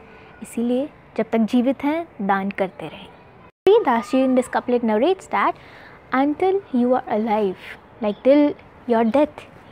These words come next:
you should always donate and give things to others who are in need of it। Because once you die, you won't get back into your life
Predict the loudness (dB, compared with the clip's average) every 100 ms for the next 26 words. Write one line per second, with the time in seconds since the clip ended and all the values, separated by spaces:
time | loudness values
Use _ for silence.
0 | 0 4 4 4 0 -12 -2 0 0 -2
1 | -16 -6 2 2 4 2 -2 0 4 6
2 | 4 -2 -2 0 0 2 2 0 -4 -6
3 | -2 -2 0 2 2 0 -4 -2 -2 -4
4 | -4 0 0 0 0 -2 -4 -20 -20 -4
5 | 0 2 2 2 4 4 2 2 0 -4
6 | -8 -14 -18 -20 -20 -20 -20 -20 -14 -6
7 | -4 -2 -4 -4 -8 -20 -20 -20 -20 -12
8 | -2 2 2 0 -8 -10 -18 -20 -20 -6
9 | 0 2 2 -2 -10 -18 -20 -20 -20 -6
10 | 0 2 2 2 2 0 -2 0 0 0
11 | -2 2 4 4 2 0 -2 -8 -20 -20